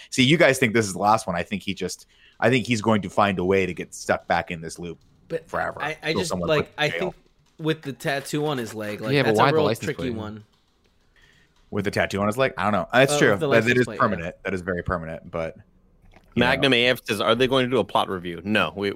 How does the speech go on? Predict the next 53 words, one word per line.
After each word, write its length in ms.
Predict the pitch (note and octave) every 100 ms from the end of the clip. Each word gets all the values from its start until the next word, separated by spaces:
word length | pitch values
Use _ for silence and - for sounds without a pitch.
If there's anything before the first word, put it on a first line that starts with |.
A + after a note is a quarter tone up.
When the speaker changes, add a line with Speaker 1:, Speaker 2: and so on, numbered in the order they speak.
| -
Speaker 4:
if 180 | G#2 G2+
you 100 | G#2+
got 200 | A2 A2
here 240 | A2+ G2
earlier, 440 | F#2+ G2+ F#2+ F#2 F2+
we 140 | F2+
said 320 | E2+ F#2 F2
that 200 | F2 E2 -
Speaker 3:
We 120 | C#3
started 400 | - F3+ F3+ C#3+
it, 140 | A#2+
but 100 | A#2
then 100 | A#2+
it 20 | A#2+
just 100 | A2+
got, 160 | A#2+
the 60 | A2+
conversation 480 | C3 A#2+ G#2+ A2+ A2
was 100 | G2
too 160 | A2
good. 180 | G2+ G2
Why 200 | F#2 G2+
distract 440 | G2+ G2 A2 F#2 -
that 220 | E2+ F#2+
by 200 | F2+ F#2+ F#2
having 260 | - F#2 G2+
me 100 | G2+
go? 200 | G2 F#2+
And 100 | C3
then 220 | E3+ F3
fucking 480 | G3 F#3 F3+ F3+ F3+
the 80 |
girl 220 | F#3 A#3 A3+
Speaker 1:
Also, 140 | A#3
Speaker 3:
from 60 | A#3
Speaker 1:
by 80 | C3+
Speaker 3:
The 60 | C4
Speaker 1:
the 40 |
way, 40 | A#2
Speaker 3:
Matrix 280 | G#3+ F#3+ -
goes, 240 | G#3+ G3+
"Bloop, 180 | C4 F#4+
bloop, 220 | F#4 G4+
bloop, 240 | G4+ G#4+ E4+
bloop." 140 | E4
Speaker 1:
What's, 260 | F#3 C4+ -
what's 200 | C3+ A3+
crazy 320 | E3 E3+ C3
is 100 | G#2
the 140 | A2
plot 380 | F#2+ - D3+ -
from 160 | A#2+ G#2
this 300 | G2 F#2